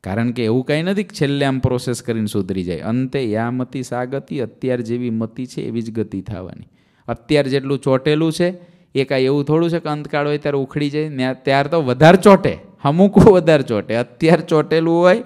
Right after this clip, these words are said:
અંતકાળે તો એવું જ દેખાય કે હવે તો મૂકવાનું જ છે, એટલે વધારે ચોટે, વધારે ચોટે ભયના કારણે. પણ જો પહેલેથી મૂકી રાખી હોય, આ કથા વાર્તા, ભગવાનનો મહિમા એટલા માટે જ સમજવાનો છે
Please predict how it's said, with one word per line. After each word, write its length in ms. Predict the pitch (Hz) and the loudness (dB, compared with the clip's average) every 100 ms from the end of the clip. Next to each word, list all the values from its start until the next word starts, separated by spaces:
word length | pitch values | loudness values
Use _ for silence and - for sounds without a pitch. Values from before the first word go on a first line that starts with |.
| - - _ - | -14 -20 _ -6
અંતકાળે 580 | 147 170 170 175 180 185 | -4 -2 -4 0 0 2
તો 120 | 190 | 2
એવું 280 | 175 175 202 | 4 6 4
જ 40 | |
દેખાય 440 | 170 190 190 202 196 | 4 0 2 0 2
કે 120 | 190 | 2
હવે 200 | 175 180 | 2 2
તો 140 | 190 | 0
મૂકવાનું 760 | 170 160 165 175 170 156 180 233 | -4 -6 -2 0 0 0 0 0
જ 100 | 226 | 0
છે, 160 | - | 0
એટલે 200 | 143 156 | 0 0
વધારે 320 | 170 160 202 214 | 0 2 2 2
ચોટે, 360 | 175 113 95 - _ _ _ _ _ _ _ _ _ _ _ _ _ 117 | -2 -2 -6 -18 _ _ _ _ _ _ _ _ _ _ _ _ _ -2
વધારે 300 | 147 175 170 | 2 2 0
ચોટે 380 | 135 110 95 - _ - | -6 -8 -14 -18 _ -4
ભયના 460 | 110 135 139 135 | 0 2 2 0
કારણે. 460 | 117 113 107 90 98 - _ _ _ _ _ - | -2 -4 -4 -6 -10 -16 _ _ _ _ _ -10
પણ 140 | 107 | -6
જો 120 | 104 101 | -4 -4
પહેલેથી 500 | 110 110 131 147 139 | -4 -2 -2 -2 -4
મૂકી 340 | 101 101 101 | -6 -6 -6
રાખી 320 | 95 92 104 | -6 -8 -6
હોય, 120 | 92 | -4
આ 60 | 101 | -6
કથા 400 | 107 127 - 98 | -6 -10 -10 -12
વાર્તા, 360 | 95 107 - 92 | -8 -10 -10 -6
ભગવાનનો 580 | 98 127 160 160 120 | -2 2 4 2 -2
મહિમા 360 | 95 110 123 104 | -4 -4 -4 -6
એટલા 340 | 92 117 107 | -6 -6 -8
માટે 280 | 92 101 113 | -6 -8 -8
જ 40 | 101 | -8
સમજવાનો 720 | - 98 107 101 95 101 104 | -10 -6 -6 -6 -6 -6 -8
છે 260 | - 110 | -4 -4